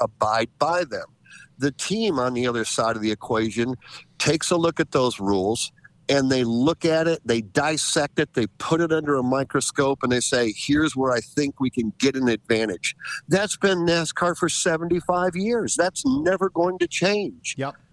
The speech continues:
Speaker 1: Not at the nascar level, not at the local short track level, nowhere ever. So, you know, when you, when you, I guess when you get your hand slapped, if, if you're caught doing something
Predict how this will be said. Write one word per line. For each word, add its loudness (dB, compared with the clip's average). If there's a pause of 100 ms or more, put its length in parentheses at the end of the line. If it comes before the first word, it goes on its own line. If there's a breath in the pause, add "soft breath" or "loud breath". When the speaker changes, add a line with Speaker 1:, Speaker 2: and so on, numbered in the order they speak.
Speaker 1:
Not 0
at 0
the 0
nascar -2
level, 0 (300 loud breath)
not 0
at -4
the 0
local 2
short -2
track -2
level, 0 (180)
nowhere 0
ever. -2 (340 loud breath)
So, 0 (500)
you 0
know, 0
when 0
you, -2
when 0
you, 0 (460 loud breath)
I 0
guess 2
when 2
you 2
get 0
your 2
hand 2
slapped, 0
if, 0
if 0
you're 2
caught -2
doing 0
something -2